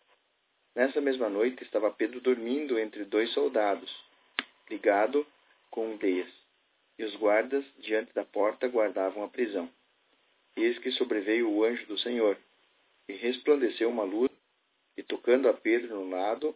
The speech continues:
o despertou, dizendo, "Levanta-te depressa." E caíram-lhe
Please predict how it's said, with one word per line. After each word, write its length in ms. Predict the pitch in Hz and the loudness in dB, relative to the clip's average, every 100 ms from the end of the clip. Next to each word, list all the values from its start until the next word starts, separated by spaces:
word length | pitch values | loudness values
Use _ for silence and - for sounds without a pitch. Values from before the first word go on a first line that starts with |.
| - | -8
o 80 | |
despertou, 640 | 123 - 143 143 120 98 - _ _ _ | -12 -2 -2 0 0 -2 -4 _ _ _
dizendo, 440 | - 110 107 92 87 _ _ _ _ _ - | -16 -6 -4 -4 -6 _ _ _ _ _ -10
"Levanta-te 500 | 101 107 117 123 117 | -2 0 0 -2 0
depressa." 500 | 120 131 127 113 - - _ _ _ _ _ _ _ _ _ _ - | 0 2 0 0 -4 -20 _ _ _ _ _ _ _ _ _ _ -8
E 120 | 113 | -6
caíram-lhe 760 | - 95 95 113 123 127 127 | -2 -2 0 0 2 4 2